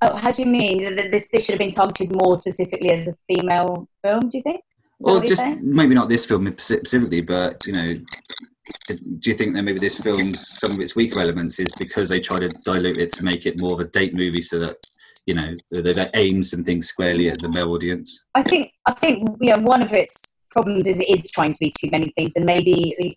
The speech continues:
Speaker 1: as you say, some people were uncomfortable with the level of violence, which didn't really match the kind of humour necessarily. I think that was an issue, and I think that might have put some viewers off. Um,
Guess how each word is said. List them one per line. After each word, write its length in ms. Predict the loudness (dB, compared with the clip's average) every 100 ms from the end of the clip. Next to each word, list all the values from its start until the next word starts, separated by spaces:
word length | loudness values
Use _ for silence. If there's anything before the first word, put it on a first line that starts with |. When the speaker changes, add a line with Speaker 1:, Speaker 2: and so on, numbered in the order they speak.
| -10
Speaker 1:
as 60 | -8
you 80 | 0
say, 160 | 0
some 220 | 2 0
people 280 | 0 -4 -2
were 140 | 2 2
uncomfortable 520 | 2 0 -2 -10 -8
with 80 | -2
the 60 |
level 280 | -2 -2 -4
of 60 | 0
violence, 400 | 4 4 2 -6
which 160 | -10 -12 -16 -16 -2
didn't 320 | 0 2 0
really 560 | 2 2 4 2 -2 -6 -4
match 560 | 0 0 -2 -8 -8 -12 -14
the 80 | -6
kind 320 | 0 2 0
of 80 | -4
humour 400 | -2 2 4 4
necessarily. 560 | 2 0 0 2 4
I 100 | 2
think 220 | 0 -4
that 160 | 0 0 -4 _ 2
was 260 | 2 2
an 100 | -2
issue, 500 | -2 -6 -12 -10 -10 -12 _ -20 -4
and 100 | 2
I 60 | 2
think 220 | 2 0
that 140 | 0 0
might 260 | 0 0
have 100 | -2 -4
put 120 | -6 -6 -12 _
some 560 | -14 -4 -2 -2 -4 -4
viewers 340 | 0 0 -2 -2
off. 300 | -2 -2 -8 -16 -16 -18 -4 4
Um, 200 | 4